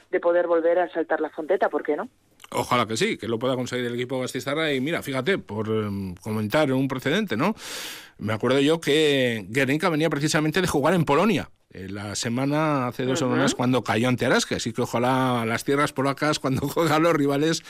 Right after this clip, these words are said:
Speaker 2: le puedan dar suerte al equipo gasteiztarra y pueda dar, eh, una nueva campanada, pueda conseguir una nueva hazaña esta tarde. Vamos a escuchar a la capitana, Nat, eh, van der Adel. Lo tiene muy claro, Valencia tiene un plantillón, pero ¿por qué no? Se puede ganar.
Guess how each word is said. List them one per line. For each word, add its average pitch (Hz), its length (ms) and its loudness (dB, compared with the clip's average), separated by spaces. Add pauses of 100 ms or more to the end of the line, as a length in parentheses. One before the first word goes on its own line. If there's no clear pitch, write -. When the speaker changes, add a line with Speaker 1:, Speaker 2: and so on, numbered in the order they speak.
(320)
Speaker 2:
le 120 120 2
puedan 135 280 2
dar 131 100 2
suerte 127 220 0
al 120 60 2
equipo 120 220 0
gasteiztarra 120 480 0
y 120 60 0
pueda 117 240 2
dar, 117 240 2
eh, 113 160 4
una 120 300 0
nueva 120 280 2
campanada, 117 480 0
pueda 117 200 0
conseguir 110 340 0
una 110 160 0
nueva 107 220 0
hazaña 107 500 0 (340)
esta 113 240 2
tarde. 107 220 2
Vamos 240 160 4
a 277 40 2
escuchar 262 360 2
a 247 60 2
la 202 80 2
capitana, 135 640 -2
Nat, 170 300 -2
eh, 143 340 2
van 139 280 2
der 143 140 4
Adel. 120 380 2
Lo 87 160 -10
tiene 135 160 0
muy 139 100 2
claro, 123 400 0
Valencia 120 380 -2
tiene 151 160 -2
un 143 80 0
plantillón, 139 400 -2
pero 98 180 -4
¿por 135 220 4
qué 156 160 2
no? 208 240 2
Se - 160 -8
puede 117 220 -2
ganar. 117 280 -4